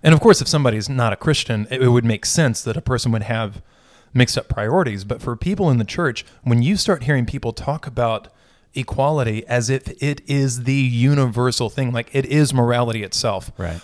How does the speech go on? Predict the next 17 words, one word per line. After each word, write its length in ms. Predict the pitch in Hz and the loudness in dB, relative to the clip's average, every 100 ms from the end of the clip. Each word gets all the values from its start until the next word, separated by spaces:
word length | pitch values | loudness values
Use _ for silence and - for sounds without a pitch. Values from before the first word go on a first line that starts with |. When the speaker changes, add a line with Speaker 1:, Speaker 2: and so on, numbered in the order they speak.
| - | 0
Speaker 1:
Like, 280 | 123 - - _ - | 0 -2 -16 _ -2
like 120 | 139 | 0
a 60 | |
situation 680 | 131 190 - 143 147 139 117 | 6 6 6 4 4 2 2
could 160 | - - | 0 2
only 280 | 135 165 170 | 2 2 2
be 140 | 127 | 2
moral 340 | 120 117 147 120 | 2 4 6 4
to 120 | - | 2
the 120 | 113 110 | -2 -2
extent 420 | - - 143 135 | -4 0 0 0
that 100 | 123 | -2
there's 200 | 120 107 | -2 -2
equality 500 | 101 123 123 107 104 | -4 0 0 0 -2
in 160 | 143 | -2
it. 240 | 131 - - _ | -4 -6 -16 _
Speaker 2:
Mm-hmm. 280 | 107 98 95 | -8 -4 -4